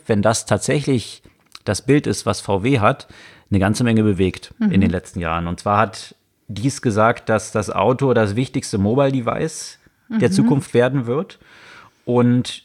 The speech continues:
Speaker 1: deswegen ist,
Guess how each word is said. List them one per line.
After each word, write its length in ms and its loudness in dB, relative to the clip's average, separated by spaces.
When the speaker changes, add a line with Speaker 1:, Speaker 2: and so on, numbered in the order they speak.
Speaker 1:
deswegen 1000 0
ist, 480 -8